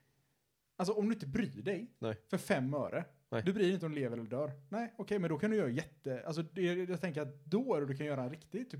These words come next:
Speaker 2: Ja.
Speaker 1: impact.
Speaker 2: För det var ju, det var ju en buddhist också. Så förmodligen har ju han tagit efter det här och
Speaker 1: Ja.
Speaker 2: tack-, tänkt att, "Ja, men jag ska bli en lika stor ikon." Men förmodligen, det här coola med han första som gjorde det,
Speaker 1: Det var att han var
Speaker 2: han,
Speaker 1: först.
Speaker 2: han satt ju bara ner
Speaker 1: Ja.
Speaker 2: och brann, liksom.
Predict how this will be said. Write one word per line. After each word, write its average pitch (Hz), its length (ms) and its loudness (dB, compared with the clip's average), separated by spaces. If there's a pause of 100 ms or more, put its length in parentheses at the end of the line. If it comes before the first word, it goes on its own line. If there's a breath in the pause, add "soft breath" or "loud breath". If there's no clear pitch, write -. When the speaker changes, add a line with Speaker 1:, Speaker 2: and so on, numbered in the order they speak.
Speaker 2:
Ja. 160 80 -8
Speaker 1:
impact. 113 380 -6 (140)
Speaker 2:
För 127 120 4
det 131 80 10
var 131 180 10
ju, 131 160 6
det 131 100 4
var 135 120 6
ju 131 60 4
en 135 100 4
buddhist 139 360 2
också. - 240 -10 (840)
Så 123 200 4
förmodligen 131 400 4
har 139 100 8
ju 135 60 8
han 107 280 6
tagit 110 320 2
efter - 280 0
det 113 60 4
här 98 140 4
och 104 80 -2
Speaker 1:
Ja. 143 60 0
Speaker 2:
tack-, 104 200 2
tänkt 104 260 2
att, 104 100 0
"Ja, 117 100 -2
men 117 100 4
jag 117 140 6
ska 117 140 -2
bli 110 140 0
en 107 80 0
lika 104 180 -4
stor 101 240 -2
ikon." 107 360 -2
Men 107 140 0
förmodligen, 110 440 0 (440 soft breath)
det 117 80 2
här 113 140 6
coola 113 300 2
med 135 120 2
han 110 260 0
första 117 320 0
som 135 120 0
gjorde 120 140 0
det, - 120 -4 (380)
Speaker 1:
Det 160 60 -4
var 160 60 4
att 135 60 2
han 139 80 2
var 127 80 4
Speaker 2:
han, - 140 8
Speaker 1:
först. 131 100 4
Speaker 2:
han 123 100 8
satt - 480 0
ju 160 60 6
bara 156 200 4
ner 90 220 -4 (340)
Speaker 1:
Ja. 160 180 0
Speaker 2:
och 135 100 4
brann, 131 280 6
liksom. - 280 -4